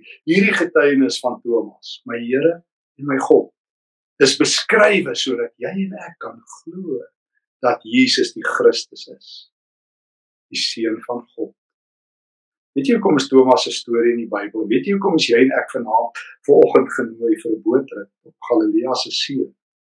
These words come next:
Sodat jy en ek 'n slag langs Thomas en Petrus kan sit. Sodat ons 'n slag ons eie donker kolle kan raak sien. Maar dan kan hoor die Here het genade. Maar daar's 'n derde ou op die boot, kan ek jou gou na hom toe nooi. Daar's sewe,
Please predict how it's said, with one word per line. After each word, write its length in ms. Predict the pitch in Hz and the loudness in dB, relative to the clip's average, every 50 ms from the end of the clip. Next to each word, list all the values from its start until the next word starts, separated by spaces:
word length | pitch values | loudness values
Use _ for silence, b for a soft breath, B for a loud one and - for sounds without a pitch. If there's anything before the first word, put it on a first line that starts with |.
| _ _ _ _ _ _ _ _ _ _ | _ _ _ _ _ _ _ _ _ _
Sodat 340 | - - 135 131 135 131 - | -4 4 6 8 8 8 8
jy 80 | 113 120 147 | 6 6 6
en 60 | 170 | 6
ek 200 | 156 - - - | 6 2 2 -2
'n 100 | - - | -4 -2
slag 240 | 139 139 139 139 131 | 0 0 0 2 2
langs 280 | 123 117 120 120 - | 0 0 -2 -4 -6
Thomas 460 | - 135 135 147 143 131 110 - - | 2 2 4 4 4 0 -4 -6 -8
en 140 | 120 113 - | -12 -14 -14
Petrus 480 | _ 120 120 127 - - - - - - | _ -4 -4 -4 -4 -4 -6 -6 -6 -6
kan 180 | - 107 - | -8 -10 -10
sit. 200 | - - - _ _ _ _ _ _ _ _ _ _ _ _ _ _ _ _ _ _ _ _ | -10 -16 -20 _ _ _ _ _ _ _ _ _ _ _ _ _ _ _ _ _ _ _ _
Sodat 300 | - - 127 123 127 123 | -6 0 4 4 4 6
ons 240 | 139 135 156 151 - | 6 6 4 4 4
'n 40 | - | -2
slag 320 | - - - 147 147 - | -2 0 2 2 2 2
ons 160 | 131 117 - - | 0 -8 -2 2
eie 140 | 139 139 139 | 2 2 2
donker 360 | 110 107 107 - - - - | 2 -2 -2 -2 -4 -4 -4
kolle 300 | - - 107 101 107 98 - | -2 -4 -4 -4 -4 -8 -8
kan 160 | - 104 101 104 | -12 -14 -14 -14
raak 280 | 98 95 - - _ - | -14 -14 -14 -14 _ -12
sien. 220 | - - 160 190 _ _ _ _ _ _ _ _ _ _ _ _ _ _ _ | -12 -12 -12 -18 _ _ _ _ _ _ _ _ _ _ _ _ _ _ _
Maar 100 | - 110 110 | -6 -4 -2
dan 140 | 113 117 | -2 0
kan 180 | - - 131 117 | 4 4 4 4
hoor 220 | 104 104 107 107 - | 4 0 -2 -4 -4
die 160 | 113 104 101 | -4 -4 -4
Here 200 | 98 95 104 101 | -4 -6 -10 -12
het 120 | 95 - | -12 -14
genade. 500 | - - 78 98 98 - - - - - _ _ _ _ _ _ _ _ b b _ | -14 -14 -12 -12 -12 -14 -14 -18 -18 -18 _ _ _ _ _ _ _ _ b b _
Maar 120 | - 151 | -2 0
daar's 160 | 160 160 - 196 | 2 2 4 4
'n 40 | - | 4
derde 340 | 131 127 135 156 156 156 147 123 | 4 4 4 6 6 6 6 6
ou 80 | 131 | 6
op 80 | 127 - | 4 2
die 120 | 131 131 | -4 -8
boot, 300 | - _ 117 113 107 - | -8 _ -6 -6 -6 -4
kan 160 | - 131 120 | -4 -4 -4
ek 100 | 120 117 | -2 2
jou 120 | - 131 120 | 4 4 4
gou 200 | - - 147 135 | 4 2 0 2
na 60 | 135 | 4
hom 240 | 127 113 - - - | 2 2 0 -2 -8
toe 120 | _ 131 | _ -6
nooi. 180 | 120 113 107 107 | -4 -4 -4 -2
Daar's 260 | 110 110 107 - - | -2 -2 0 0 0
sewe, 340 | - 190 165 117 - - | 4 6 6 6 6 2